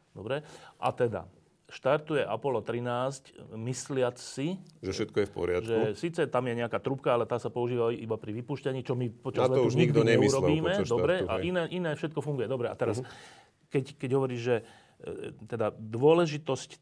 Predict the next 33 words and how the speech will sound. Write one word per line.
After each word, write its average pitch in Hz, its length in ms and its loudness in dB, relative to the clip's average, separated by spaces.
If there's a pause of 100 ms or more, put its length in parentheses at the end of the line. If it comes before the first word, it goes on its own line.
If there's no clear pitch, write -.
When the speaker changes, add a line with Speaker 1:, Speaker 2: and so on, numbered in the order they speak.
(160)
Speaker 1:
tej 120 200 0
nádrže 123 480 0
je 113 60 -4
v - 20 -20
tom, 131 160 -2
že 127 80 -4
to 123 160 -2
je 120 60 -2
kyslík, 143 580 -6
ktorý 139 480 2
je - 20 -2
na 131 140 -2
dýchanie, 143 560 0
teda, 104 300 -6
hej? 147 120 -4
Speaker 2:
No, 117 140 -4
dôležitosť 127 720 -2
je 123 80 0
hlavne, 117 400 2
že 110 160 -4
to - 80 -8
je 101 80 -6
kyslík 110 320 -8
na 107 80 -4
výrobu 95 380 -2
elektriny. 87 500 -4 (160)
Speaker 1:
Aha, 117 160 -4
nie 156 140 -2
na 190 100 0
dýchanie. 113 560 -6
Speaker 2:
Aj 127 240 6
na 98 140 4
dýchanie, 85 640 -4